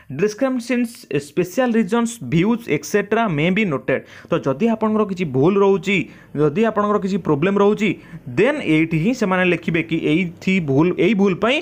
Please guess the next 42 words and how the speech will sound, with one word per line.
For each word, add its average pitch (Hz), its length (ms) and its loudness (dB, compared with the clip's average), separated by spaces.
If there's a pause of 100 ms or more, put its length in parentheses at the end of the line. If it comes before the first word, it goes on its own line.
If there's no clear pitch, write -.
(220)
ଆମେ 151 160 0
ଆକୁ 147 200 0
ଡିଲିଟ୍ 143 320 0
କଲୁ, 156 280 2
ଆମେ 147 220 0
ଆକୁ 147 200 0
କ୍ୱାଲିଫାଏ, 143 460 0
ଡିସକ୍ୱାଲିଫାଏ 156 480 0
କଲୁ, 151 280 2
ଆମେ 147 180 0
ଆ, 147 100 2 (140)
ଆ, 139 100 -2 (160)
ତାଙ୍କୁ 143 280 -2 (100)
ଫେଲ୍ 160 220 2
କଲୁ, 123 260 -2
ଠିକ୍ 165 160 -2
ଅଛି? 208 140 -2 (260)
ରିମାର୍କରେ 240 520 2
ଲେଖିବେ, 202 380 -2 (260)
ଠିକ୍ 214 120 2
ଅଛି? 262 180 0 (200)
ଆଉ 156 80 0
ଯଦି 165 200 0
କିଛି 180 220 -2
ବି 208 140 2 (200)
ନଥାଏ, 143 440 0
ଦେନ୍ 269 200 0
ଆପଣମାନେ 247 400 0
ଏଠି 247 180 0 (760)
ମାନେ 214 140 0
ସେମାନେ 262 300 2
ହିଁ 294 120 4
ଲେଖିବେ, 226 360 0 (340)
ବାକି 202 160 -4
ସେମାନେ 208 320 0
ଗୋ-, 208 180 0
ଗୋଟେ 170 200 -2
ଗୁଡ୍ 175 240 0
ରିଜନ୍ 175 260 2
ଲେଖିବେ, 127 380 -2
ଠିକ୍ 196 120 0
ଅଛି? 185 140 -2